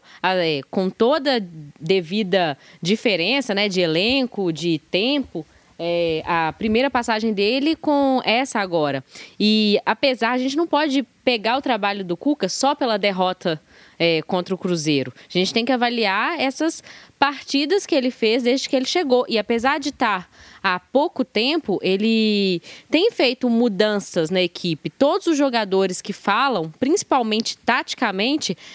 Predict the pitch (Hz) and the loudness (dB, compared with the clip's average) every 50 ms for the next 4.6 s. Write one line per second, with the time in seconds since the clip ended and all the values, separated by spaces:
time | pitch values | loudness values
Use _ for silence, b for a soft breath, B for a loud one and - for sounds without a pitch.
0 | B B B 233 240 226 262 254 277 254 240 233 240 269 254 247 240 269 269 262 | B B B 0 0 0 0 0 0 0 0 -2 -2 -4 -4 -2 -2 -2 0 2
1 | 294 269 254 247 247 233 254 226 302 - - 339 285 269 - - 160 - B B | 2 2 2 2 0 0 -2 -4 -2 0 2 2 2 0 -2 -4 -8 -8 B B
2 | B B B 208 247 294 - - 320 269 254 - 233 220 220 220 226 220 214 208 | B B B 2 2 2 2 2 2 0 0 0 -2 -2 -2 -2 -2 0 0 0
3 | 190 185 190 196 208 214 202 196 185 214 214 - 208 - - 214 202 196 196 - | -2 -2 -4 -4 -2 0 0 0 2 0 -2 -2 -2 -2 0 0 0 0 0 0
4 | 254 254 262 302 - - 294 240 185 170 160 | -2 0 0 -2 -2 0 0 2 2 0 -2